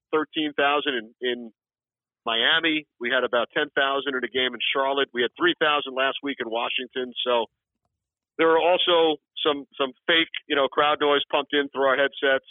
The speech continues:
some sound effects. So, uh, we're getting there. You know, we all look forward to the days when the stadiums and the arenas are full again. But I think once the game starts, you're not really thinking about it, the fact that there aren't too many fans in the building.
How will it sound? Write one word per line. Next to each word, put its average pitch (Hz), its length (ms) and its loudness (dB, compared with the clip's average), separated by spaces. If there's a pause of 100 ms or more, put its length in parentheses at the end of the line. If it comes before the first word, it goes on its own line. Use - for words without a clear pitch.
some 127 100 -6 (120)
sound 131 200 0
effects. 127 380 -2 (140)
So, 113 220 0 (600)
uh, 135 320 2
we're 196 140 4
getting 190 260 2
there. 143 320 2
You 147 60 -2
know, 131 240 2
we 131 120 -2
all 143 180 4
look 139 160 0
forward 143 260 2
to 135 60 -12
the 127 120 -6
days 135 300 2
when 127 160 -4
the 120 80 -14 (100)
stadiums 131 400 2
and 123 100 -4
the 120 100 -2
arenas 127 360 0
are 117 160 -6
full 131 160 0
again. 113 340 -2 (520)
But 143 100 2
I 143 100 0
think 170 200 -2
once 170 240 2
the - 40 -2
game 151 220 0 (100)
starts, 135 360 2 (320)
you're 131 100 0
not 120 140 0
really 113 240 -4
thinking 110 220 -8
about 95 260 -4
it, 92 80 -12
the - 80 -20
fact 110 260 -2
that 107 100 -8 (380)
there 117 160 0
aren't 107 240 -4
too 127 80 -6
many 104 220 -8
fans 104 260 -2
in 104 60 -20
the 95 80 -18
building. 95 260 -10